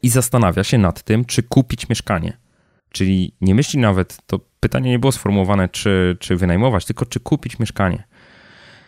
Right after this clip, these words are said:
No właśnie. I pierwszy punkt, który ja bardzo mocno bym podkreślił. Przede wszystkim z zakupem własnego mieszkania uważam dzisiaj, że nie należy się absolutnie śpieszyć.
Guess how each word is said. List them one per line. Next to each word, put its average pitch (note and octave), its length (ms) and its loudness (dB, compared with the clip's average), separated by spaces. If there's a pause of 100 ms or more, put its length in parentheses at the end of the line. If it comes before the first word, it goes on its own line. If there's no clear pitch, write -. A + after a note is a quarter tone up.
(360)
No B2+ 140 6
właśnie. F2+ 460 0 (180)
I A2 100 0
pierwszy C#3 360 2
punkt, A#2+ 260 0
który F#2+ 280 2 (220)
ja G2 140 2
bardzo A#2 260 4
mocno A2 240 2
bym G2+ 120 2
podkreślił. - 520 -2
Przede A2 240 0
wszystkim A2+ 540 0 (140)
z F#2 140 -2
zakupem F#2 560 0
własnego G2+ 380 0
mieszkania F#2+ 540 2 (460)
uważam G2 500 4
dzisiaj, F2+ 400 0 (140)
że F#2 160 -2
nie G#2 140 6
należy G#2+ 340 4
się G2 140 -2
absolutnie F2 460 -4
śpieszyć. - 520 -10